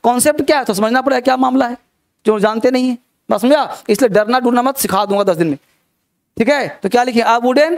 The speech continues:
chair। अब सर ने कहा कि डब्ल्यू वाई जहां भी आएगा आंख बंद करके ये लगा देना, तो काहे का सोचना, काहे का sound निकालोगे? वू, ओ,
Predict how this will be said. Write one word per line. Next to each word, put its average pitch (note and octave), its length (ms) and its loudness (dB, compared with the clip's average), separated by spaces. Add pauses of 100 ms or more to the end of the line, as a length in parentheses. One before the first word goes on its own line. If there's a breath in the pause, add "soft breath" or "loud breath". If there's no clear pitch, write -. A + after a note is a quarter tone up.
(120)
chair। D#3+ 220 -2 (160 loud breath)
अब G3 80 -2
सर A#3 200 -2
ने C4+ 120 0
कहा B3+ 200 0
कि B3 100 0
डब्ल्यू A#3 280 0
वाई A#3 140 0
जहां G#3+ 260 0
भी G#3 100 2
आएगा G#3+ 240 0
आंख G#3+ 180 -2
बंद G3+ 160 -2
करके G3+ 180 0
ये G3 60 4
लगा F#3+ 240 2
देना, F#3+ 180 -2 (200 loud breath)
तो B3+ 80 -6
काहे C4+ 240 -2
का D4+ 100 2
सोचना, D4 320 0 (880)
काहे C4 180 0
का C#4+ 140 2
sound C#4+ 180 -2
निकालोगे? C#4+ 500 -2
वू, C4 600 2 (400)
ओ, G#3+ 520 0